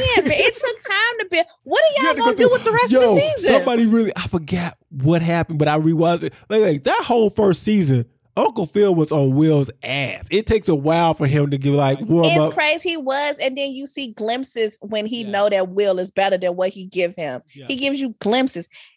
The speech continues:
Speaker 1: They're giving me, and it's four, at, well, I ain't seen the fourth, but in the first three episodes,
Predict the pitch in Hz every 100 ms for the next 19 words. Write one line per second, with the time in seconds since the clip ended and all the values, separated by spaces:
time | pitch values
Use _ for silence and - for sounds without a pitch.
0 | - 208 311 427 320 302 277 262 254 240
1 | - 254 269 277 - _ - 277 285 330
2 | - 254 220 202 214 240 226 226 208 -
3 | 202 - - 294 370 - 277 320 294 294
4 | 269 240